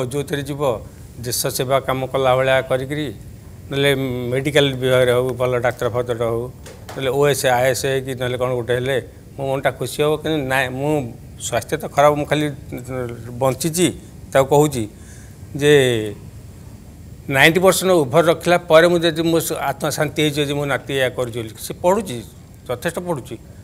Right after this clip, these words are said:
କିନ୍ତୁ ସେତିକି ଯଦି କଲାବେଳେ ମୋ ମନଟା କା-, ଶାନ୍ତି ହେଇଯିବ ଆଉ। ନାଇଣ୍ଟି ପରସେଣ୍ଟ କମ୍ ରଖିଲେ ମୁଁ ଖୁସି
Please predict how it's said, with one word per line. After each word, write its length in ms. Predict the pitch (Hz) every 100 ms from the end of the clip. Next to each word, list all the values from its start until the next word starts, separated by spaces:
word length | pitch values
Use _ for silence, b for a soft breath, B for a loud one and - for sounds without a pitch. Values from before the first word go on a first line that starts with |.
| B
କିନ୍ତୁ 180 | 151 120
ସେତିକି 280 | 139 160 151
ଯଦି 140 | 143
କଲାବେଳେ 320 | 151 147 147
ମୋ 120 | 151 143
ମନଟା 220 | 143 143
କା-, 380 | - 135 123 117
ଶାନ୍ତି 320 | 113 131 123 135
ହେଇଯିବ 260 | 131 139 156
ଆଉ। 160 | 127 92 - - - - - - -
ନାଇଣ୍ଟି 280 | 131 127 120
ପରସେଣ୍ଟ 300 | 147 127 160 156
କମ୍ 200 | 135 139
ରଖିଲେ 200 | 135 - 143
ମୁଁ 100 | 123
ଖୁସି 160 | 123